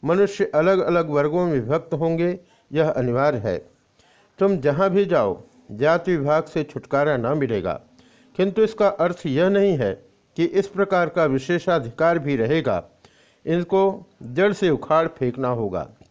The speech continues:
यदि मछुए के तुम वेदांत सिखलाओगे, तो वह कहेगा, "हम और तुम दोनों बराबर हैं, तुम दार्शनिक हो, मैं मछुआ हूँ, इसमें क्या अंतर?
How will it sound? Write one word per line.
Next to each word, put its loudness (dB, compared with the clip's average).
यदि 2
मछुए 2
के 0
तुम 0
वेदांत 0
सिखलाओगे, -2
तो 0
वह 2
कहेगा, 0
"हम -2
और 0
तुम -4
दोनों 0
बराबर -2
हैं, -6
तुम 0
दार्शनिक 0
हो, -2
मैं 0
मछुआ -2
हूँ, -6
इसमें -2
क्या 0
अंतर? -4